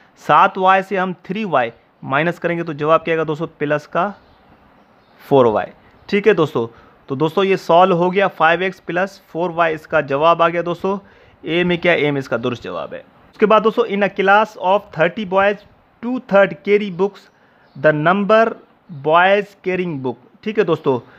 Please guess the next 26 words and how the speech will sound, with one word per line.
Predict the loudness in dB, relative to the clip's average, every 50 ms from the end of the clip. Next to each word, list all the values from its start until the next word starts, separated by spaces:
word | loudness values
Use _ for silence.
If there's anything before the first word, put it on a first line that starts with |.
| -20 -20 -20 -20 _ _ _ _ _ _ 0
तो | 2 4 6 6 6 6 6 6 6 4 2
इसे | 0 0 0 0
सॉल्व | 2 4 4 4 4 2
करने | 0 -2 -2 -2
का | -2 -4 -2
तरीका | -2 -2 -4 -4 -4 -4 -4
दोस्तों, | -2 -4 -4 -2 0 0 0 0 -2 -6 _ _ _ _ _ _ _ _ _ _ _ _ _ _ _ _ _ -10
कितने | -8 -2 0 2 2 4
बच्चों | 4 2 0 0 -2 -4 -2 -2
ने | -2 -2 -2 -4
बुक्स | -4 -4 -6 -6 -6 -6 -8
उठाए | -8 -6 -4 -2 -2 -2 -2
हैं | -2 -2
दोस्तों, | -4 -4 -4 0 0 0 0 0 -2 -8 _ _ _ _ _ _ _ _ _ _ _ _ _ -2
टू | 0 0 0
थर्ड | 0 2 4 4 4 4 2 -4 -10 -14 -10
मीन्स | -8 -6 -4 -6 -6 -8 -12 -10
ये | -6 -4
हो | -2 -2 -2 0
गया | 0 0 0
टू, | -2 -4 _ -4 -4 -2 -2 -4 -6 -8 _ _ _ _ _ _ -8
ये | -4 -2
हो | 0 0
गया | 2 2 0 0 -2 -6
दोस्तों | -4 -4 -4 -4 -6
थर्ड। | -6 -2 2 2 2 2 0